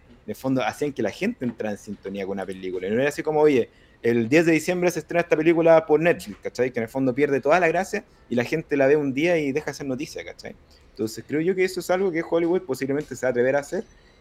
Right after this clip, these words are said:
y vamos a ver que vamos a entrar un poco de nuevo en ese ciclo con toda un poco la, la parafernalia de hoy en día, ¿cachai? Que, eh, digámoslo, a nivel como de multimedia es mucho más potente que antes.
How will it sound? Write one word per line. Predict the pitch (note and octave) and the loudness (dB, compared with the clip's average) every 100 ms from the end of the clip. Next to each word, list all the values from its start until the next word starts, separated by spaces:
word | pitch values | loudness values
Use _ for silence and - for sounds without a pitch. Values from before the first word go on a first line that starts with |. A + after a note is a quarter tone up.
| - | -8
y | C#3 E3 | -2 0
vamos | D#3+ D3 | 0 0
a | C3 | 0
ver | C#3 C#3 | 0 -2
que | B2+ D3 F3 A3+ - - - | -4 -4 -4 -10 -18 -20 -2
vamos | B2 C3+ | 2 2
a | |
entrar | B2 C3 C#3+ | 2 2 0
un | C3+ | 0
poco | A#2 G#2+ G2+ | 0 2 0
de | |
nuevo | G2+ G2+ | 0 -2
en | |
ese | G2+ G2 | -4 -8
ciclo | - A#2 C#3 D#3+ - _ _ | -6 -2 -2 -4 -8 _ _
con | A2+ | -4
toda | A2 B2+ B2 B2 | 0 2 4 4
un | A#2+ | 0
poco | - A#2+ A#2+ | -2 2 4
la, | A2+ A2 A2 G#2 G#2 - _ _ | 4 4 2 0 -4 -10 _ _
la | G#2+ | -4
parafernalia | G#2+ A2 A2 A2 A#2 B2 B2 | -2 -2 -2 -2 -2 0 0
de | A#2 | 2
hoy | A#2 | 2
en | A2 A#2+ | 0 0
día, | E3+ A2 | 2 2
¿cachai? | G2+ A2+ A2+ | 0 -4 -4
Que, | A2 G#2+ G#2 G#2 G2+ G2 | -4 -4 -2 -4 -2 -4
eh, | G2 G2+ _ | -8 -14 _
digámoslo, | G2+ G#2+ B2 A#2 B2 B2+ G2+ - _ - | -8 -4 0 0 0 0 -2 -6 _ -10
a | G#2+ | -4
nivel | A2 A#2+ A#2+ | 0 0 0
como | B2+ A#2+ A2 | -2 -2 0
de | G#2 G2+ G2 F#2+ F#2+ F2+ G2+ | 0 0 -2 -4 -4 -6 -6
multimedia | G#2 - A2 A#2 D#3+ F#3+ A3 | -8 -6 -2 0 2 0 -4
es | G#2+ - | -6 -4
mucho | B2 D#3+ D#3+ | -2 -2 -2
más | D3 D3 | -6 -6
potente | A#2+ A#2 C3 A2+ | -6 -4 -6 -6
que | A2+ | -6
antes. | G2 - F2+ | -6 -8 -16